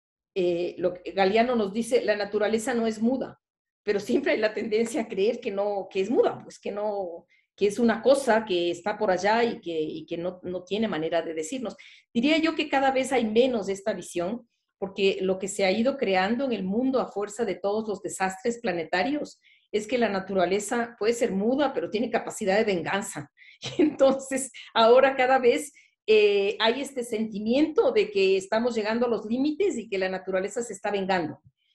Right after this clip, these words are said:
con los ríos desbordados, con las, los grandes deslaves, los incendios, hay mucho esta idea, ¿no? En todo caso, nosotros tenemos que establecer algún tipo de relación, algún tipo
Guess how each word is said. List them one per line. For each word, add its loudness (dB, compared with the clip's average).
con 0
los 0
ríos 0
desbordados, 0
con -4
las, 0
los 0
grandes 0
deslaves, 0
los -6
incendios, -2
hay -2
mucho -6
esta -4
idea, 0
¿no? -10
En 4
todo 4
caso, 2
nosotros -2
tenemos 2
que -6
establecer 2
algún 2
tipo 2
de 4
relación, 0
algún -4
tipo -4